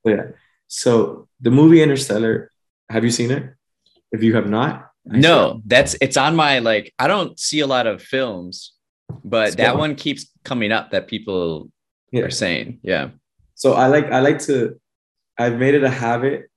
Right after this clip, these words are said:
Speaker 1: to, like, try to watch a movie a day. I will
Speaker 2: Oh, wow.
Speaker 1: 'cause I, I like to just, I'll do it, like, on my downtime, like, when I'm eating
Speaker 2: Yeah.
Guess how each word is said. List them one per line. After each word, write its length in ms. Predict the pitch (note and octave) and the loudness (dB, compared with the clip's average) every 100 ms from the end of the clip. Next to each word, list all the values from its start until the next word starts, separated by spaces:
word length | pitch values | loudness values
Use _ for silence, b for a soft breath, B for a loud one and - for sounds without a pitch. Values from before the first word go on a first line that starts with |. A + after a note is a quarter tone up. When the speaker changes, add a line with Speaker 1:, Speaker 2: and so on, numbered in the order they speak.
| _ _ _ _ - | _ _ _ _ -10
Speaker 1:
to, 100 | A2 | -6
like, 160 | G2+ | -8
try 180 | G2+ G#2 | -6 -6
to 60 | G#2 | -4
watch 260 | G#2 G#2 | -4 -4
a 40 | G#2+ | -6
movie 360 | G#2 G#2 A2+ | -4 0 0
a 80 | G#2 | 2
day. 360 | G2+ G2+ B2+ - _ _ _ _ _ | 2 0 -2 -8 _ _ _ _ _
I 100 | - | -8
will 260 | G2+ G2+ G2 | -4 -4 2
Speaker 2:
Oh, 180 | F#2+ G#2 | 4 4
wow. 320 | E2 F#2 - _ _ _ _ _ - | 2 0 -4 _ _ _ _ _ 0
Speaker 1:
'cause 380 | C3 A2+ - - | 2 2 -4 -2
I, 160 | B2 A#2+ | 0 0
I 160 | B2 | 0
like 280 | B2+ C3 C3 | 2 0 -2
to 120 | - | -8
just, 340 | A2 G#2 - _ _ _ | -10 -10 -14 _ _ _
I'll 180 | A#2 A#2 | -2 0
do 120 | B2 | 4
it, 40 | C3 | 4
like, 160 | A#2+ | 2
on 80 | G#2 | 0
my 140 | G#2 G2 | -4 -6
downtime, 480 | G2 G2 F#2 G#2 | -8 -10 -10 -10
like, 140 | G2 G2 | -10 -8
when 120 | G2+ | -8
I'm 120 | G2+ G#2+ | -6 -6
eating 260 | G#2 G2+ | -6 -2
Speaker 2:
Yeah. 200 | G2+ - | 0 -2